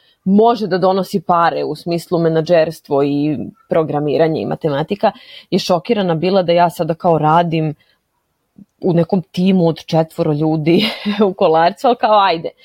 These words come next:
nešto će od toga biti. I nažalost od toga stvarno nije bilo ništa specijalno, ali je meni to bilo ogromno iskustvo jer podiglo je moju veru u to da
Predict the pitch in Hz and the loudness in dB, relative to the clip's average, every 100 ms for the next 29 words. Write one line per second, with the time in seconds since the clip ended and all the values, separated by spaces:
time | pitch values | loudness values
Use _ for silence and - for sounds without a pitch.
0 | - - - _ 202 196 214 208 185 180 | -20 -20 -20 _ -2 0 -2 -2 0 0
1 | 170 143 123 - 120 165 175 175 - _ | 0 -2 -6 -4 -2 0 0 -2 -8 _
2 | _ _ _ _ _ _ _ _ - - | _ _ _ _ _ _ _ _ -18 -4
3 | 208 208 202 269 311 - 214 262 269 - | 0 2 2 0 -2 -4 0 0 0 -2
4 | 285 302 247 202 196 208 185 196 180 - | -2 0 -2 0 0 0 0 -4 -6 -6
5 | - - 233 262 220 190 180 196 254 - | -6 -2 0 2 2 0 0 0 -2 2
6 | 269 269 - - - _ 185 240 269 208 | 2 2 -4 -20 -20 _ 0 2 4 2
7 | 247 285 247 185 - 196 247 269 240 185 | 2 0 0 -2 -4 -6 -2 0 2 0
8 | - - - 180 175 165 - _ _ _ | -6 -12 -4 0 2 2 -4 _ _ _
9 | _ _ _ _ _ _ _ _ _ _ | _ _ _ _ _ _ _ _ _ _
10 | _ _ _ _ - 185 220 330 269 214 | _ _ _ _ -2 -2 0 0 0 0
11 | 190 208 233 269 190 202 240 240 190 - | 0 0 0 0 0 2 2 2 -2 0
12 | 226 214 190 180 165 | 0 2 2 4 4